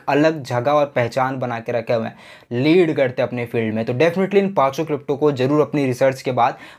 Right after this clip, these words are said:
पोर्टफोलियो में शामिल जरूर करें। वैसे शुरुआत करने से पहले बहुत सारे लोग मेरे से ये बोलेंगे, "भाई मार्केट का यार क्या चल रहा है, Bitcoin थर्टी थाउजेंड डॉलर के रेंज में ही ट्रेड हो रहा है, ना पंप हो रहा है ना कुछ हो रहा है।" तो बता दूं भैया, ऐसे समय में जो समझदार होता है वो यहाँ पे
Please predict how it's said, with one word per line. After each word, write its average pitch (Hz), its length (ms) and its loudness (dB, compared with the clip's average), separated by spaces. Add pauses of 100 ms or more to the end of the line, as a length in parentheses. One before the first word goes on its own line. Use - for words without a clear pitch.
पोर्टफोलियो 208 460 0
में 196 100 0
शामिल 147 320 -2
जरूर 127 280 -2
करें। 117 260 0 (300)
वैसे 185 180 4
शुरुआत 190 400 2
करने 202 180 0
से 190 80 -6
पहले 190 180 0
बहुत 143 380 -2
सारे 165 200 0
लोग 160 120 2
मेरे 156 120 -6
से 160 100 -2
ये 156 60 2
बोलेंगे, 147 260 -2
"भाई 139 180 -2
मार्केट 127 480 0
का 156 100 -2
यार 139 160 -2
क्या 127 180 0
चल 123 140 -4
रहा 113 180 -6
है, - 60 -12 (300)
Bitcoin 156 420 0
थर्टी 143 220 0
थाउजेंड 151 360 0
डॉलर 139 260 2
के 151 80 0
रेंज 139 280 -4
में 156 80 0
ही 151 60 0
ट्रेड 143 280 -2
हो 127 80 2
रहा 120 100 0
है, 139 200 -4
ना 127 120 -6
पंप 127 360 -2
हो 127 60 2
रहा 127 100 2
है 123 60 2
ना 123 100 -2
कुछ 123 220 -4
हो 120 100 0
रहा 123 100 0
है।" - 80 -6 (260)
तो 151 60 2
बता 175 160 2
दूं 214 120 4
भैया, 165 220 0
ऐसे 147 340 0
समय 135 320 -4
में 143 160 -4
जो 165 100 0
समझदार 139 520 0
होता 123 220 -4
है 131 80 0
वो 147 160 2
यहाँ 135 180 0
पे 151 60 2